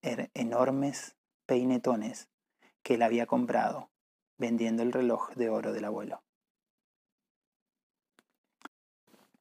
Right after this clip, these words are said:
Si ustedes creen que el amor es sacrificio, por favor,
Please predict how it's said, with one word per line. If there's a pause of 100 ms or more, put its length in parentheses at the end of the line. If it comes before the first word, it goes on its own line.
(1600)
Si
ustedes
creen
que
el
amor
es
sacrificio, (1040)
por
favor,